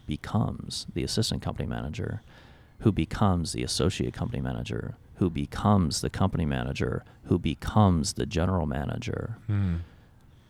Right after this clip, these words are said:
Speaker 1: At that point, fast forward, and I've now taken you through me from internship to twenty thirteen. You go, "Okay."
Speaker 2: Now what?
Speaker 1: Um,
Speaker 2: <laughs>
Speaker 1: yeah.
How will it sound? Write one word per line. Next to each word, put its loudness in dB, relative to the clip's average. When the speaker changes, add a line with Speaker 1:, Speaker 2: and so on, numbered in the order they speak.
Speaker 1:
At 0
that 2
point, 0
fast -2
forward, 2
and -2
I've -2
now -2
taken -2
you -2
through -4
me -2
from -4
internship -4
to -2
twenty -2
thirteen. -2
You -2
go, -2
"Okay." -2
Speaker 2:
Now 2
what? 2
Speaker 1:
Um, -6
Speaker 2:
<laughs> -8
Speaker 1:
yeah. 2